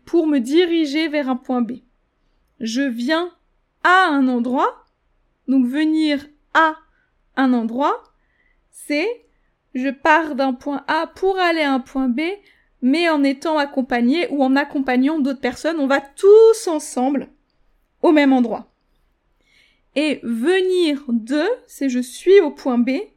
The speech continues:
mais avant j'étais au point A. Donc j'ai fait le trajet, hein, du point A jusqu'au point B et maintenant je suis au point B.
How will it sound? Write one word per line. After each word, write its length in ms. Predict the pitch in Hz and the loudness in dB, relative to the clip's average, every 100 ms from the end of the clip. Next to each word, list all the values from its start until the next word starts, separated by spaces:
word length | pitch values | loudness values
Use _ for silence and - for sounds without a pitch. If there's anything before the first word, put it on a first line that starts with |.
| _ _ - | _ _ 0
mais 240 | 262 254 - | 0 0 0
avant 640 | 330 311 254 269 294 349 - | 2 0 0 0 0 -4 -12
j'étais 640 | 262 247 - 277 277 - _ _ _ _ - | -8 -8 -6 -6 -6 -8 _ _ _ _ -2
au 100 | 285 | -2
point 340 | - 277 - | 0 -2 -2
A. 220 | - 196 _ _ _ _ _ _ _ _ _ _ | -6 -10 _ _ _ _ _ _ _ _ _ _
Donc 160 | 254 262 | 0 2
j'ai 120 | 254 | 0
fait 180 | 262 320 | -2 -2
le 140 | 285 | -2
trajet, 520 | 269 - 254 247 311 370 | -4 -4 -2 -2 -2 -2
hein, 120 | 285 | -2
du 140 | 262 | -4
point 280 | 269 269 - | -4 -6 -4
A 180 | - 277 | 0 2
jusqu'au 360 | 262 285 - 269 | 0 -2 -6 -8
point 240 | - 226 | -6 -4
B 100 | 233 311 339 | 0 -2 -2
et 120 | - | -2
maintenant 400 | 254 233 240 302 | 0 0 -4 -6
je 100 | 285 | -4
suis 380 | 240 - 294 302 - _ _ _ - | -8 -6 -4 -4 -8 _ _ _ -6
au 140 | 320 339 | -2 -2
point 280 | - 277 | -2 0
B. 100 | 262 | 0